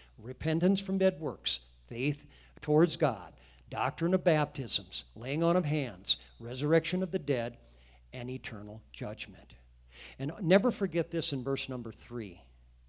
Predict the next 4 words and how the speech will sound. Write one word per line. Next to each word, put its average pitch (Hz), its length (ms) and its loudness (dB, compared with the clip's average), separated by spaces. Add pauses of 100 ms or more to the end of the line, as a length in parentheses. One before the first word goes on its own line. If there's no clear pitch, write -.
(1400)
This 180 260 6
we 156 220 2
will 147 280 0
do 113 480 -4